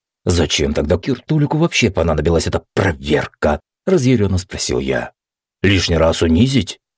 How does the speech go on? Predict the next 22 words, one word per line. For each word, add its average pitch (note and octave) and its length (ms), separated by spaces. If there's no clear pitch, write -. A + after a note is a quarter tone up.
«Об F3 200
этом D3 300
ты A#2+ 180
у F2+ 160
него D2 300
уже D#2 180
сам D#2 280
спросишь», F2 640
ответил F#2+ 640
Алвас, A#2+ 420
усаживаясь E2+ 540
в - 60
кресло E2+ 400
около D2+ 280
меня. B1 400
Могу D2+ 460
лишь - 240
сказать, D#3+ 560
что - 300
как - 220
начальник B2+ 500
стражи, C#2 720